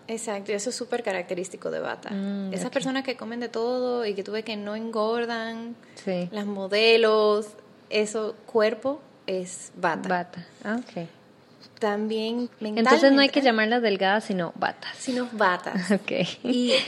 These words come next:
Speaker 1: y bueno, lo que me gusta de cuando uno conoce ya cuál es su dosha, es que uno se quiere, o sea, uno empieza a querer
Speaker 2: Uno
Speaker 1: su
Speaker 2: se empieza a
Speaker 1: naturaleza.
Speaker 2: aceptar su naturaleza.
Speaker 1: En lugar de querer cambiarla. Sino,
Speaker 2: Claro.
Speaker 1: bueno, ya eso fue como yo nací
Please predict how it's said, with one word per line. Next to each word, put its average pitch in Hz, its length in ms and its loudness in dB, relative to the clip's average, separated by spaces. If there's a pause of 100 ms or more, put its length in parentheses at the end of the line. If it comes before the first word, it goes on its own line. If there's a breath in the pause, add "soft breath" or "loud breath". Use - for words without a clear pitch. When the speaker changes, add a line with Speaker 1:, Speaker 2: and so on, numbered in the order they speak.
(800 loud breath)
Speaker 1:
y 269 140 4
bueno, 269 240 4
lo 247 140 4
que 269 100 4
me 277 120 2
gusta 349 260 0
de 415 140 2
cuando 269 300 2
uno 320 160 0
conoce 302 380 -2
ya 240 140 -2
cuál 254 140 0
es 226 100 -2
su 214 100 -4
dosha, 180 280 -2
es 190 40 -10
que 208 100 -14
uno 214 140 -8
se - 140 -8
quiere, 208 580 -2 (100)
o - 40 -14
sea, 202 180 4
uno 226 100 2
empieza 262 340 2
a - 20 -
querer 214 340 4
Speaker 2:
Uno 214 80 2
Speaker 1:
su 233 60 2
Speaker 2:
se 226 100 4
empieza 214 320 6
a - 40 8
Speaker 1:
naturaleza. 180 260 6
Speaker 2:
aceptar 196 380 4
su 226 120 -2
naturaleza. 180 840 0
Speaker 1:
En 240 140 2
lugar 220 320 2
de 233 80 0
querer 208 320 0
cambiarla. 185 920 -2
Sino, 175 160 0
Speaker 2:
Claro. 156 180 0
Speaker 1:
bueno, 214 160 0
ya 208 220 0
eso 233 160 -4
fue 269 160 0
como 247 160 0
yo 220 120 -4
nací 220 600 -4